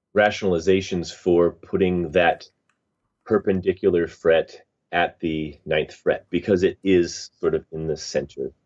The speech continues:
of the fretboard like that. So, um, that is a, that's just a quick run through of how to set that up. Um, now, if you want to save your, um,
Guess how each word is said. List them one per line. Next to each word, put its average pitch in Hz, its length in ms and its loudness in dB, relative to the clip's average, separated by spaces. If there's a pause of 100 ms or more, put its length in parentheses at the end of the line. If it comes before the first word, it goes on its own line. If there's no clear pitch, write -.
(400)
of - 460 -4
the 78 80 -2
fretboard - 560 -6
like - 180 -20
that. - 200 -4 (520)
So, 123 360 4
um, 107 460 2 (1040)
that 127 300 0
is 117 420 2 (160)
a, 101 420 2 (320)
that's - 140 -18
just 123 200 -4
a 123 60 -2
quick - 320 -2
run 107 240 2
through 78 480 2
of 82 240 -2
how 98 340 -2
to 78 100 -6
set - 340 -2
that 78 200 4
up. 82 220 0 (680)
Um, 98 320 2
now, 117 300 2
if 110 120 -4
you 117 120 -4
want 170 240 0
to 104 80 -4
save 135 800 -2 (560)
your, 98 680 4 (480)
um, 87 440 -4